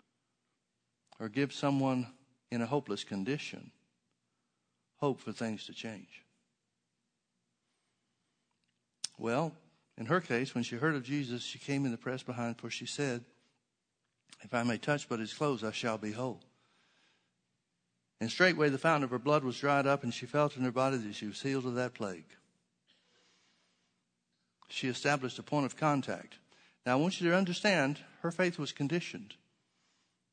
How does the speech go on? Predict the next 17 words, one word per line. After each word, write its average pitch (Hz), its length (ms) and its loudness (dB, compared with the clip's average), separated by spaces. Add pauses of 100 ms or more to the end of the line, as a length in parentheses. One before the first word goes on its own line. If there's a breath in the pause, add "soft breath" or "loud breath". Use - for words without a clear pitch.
(400)
She - 240 0
didn't 170 260 6
just 151 240 2
say, 135 440 4 (720)
"Well, 131 140 4
I've 143 120 6
heard 143 180 2
Jesus 135 340 0
came 156 220 4
to 147 60 0
the 135 140 2
earth. 139 180 2
I've 117 100 -2
heard 143 200 2
he's 143 180 -2
the 143 80 2
Messiah. 123 520 2